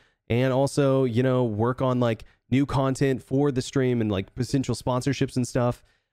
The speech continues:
Uh, so basically, I've, I've got to my, myself to a point where I'm like,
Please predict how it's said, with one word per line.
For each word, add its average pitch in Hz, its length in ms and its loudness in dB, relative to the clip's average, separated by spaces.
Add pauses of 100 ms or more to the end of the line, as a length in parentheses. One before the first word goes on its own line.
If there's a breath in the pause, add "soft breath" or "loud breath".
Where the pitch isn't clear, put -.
(160)
Uh, 104 200 0
so 117 580 0 (420)
basically, 123 680 2
I've, 98 300 -2
I've 117 140 -2
got 135 160 0
to 156 60 -2
my, 127 340 0
myself 117 420 -2
to 117 240 0
a 107 100 -2
point 131 280 -2
where 113 180 0
I'm 107 120 -2
like, 98 240 0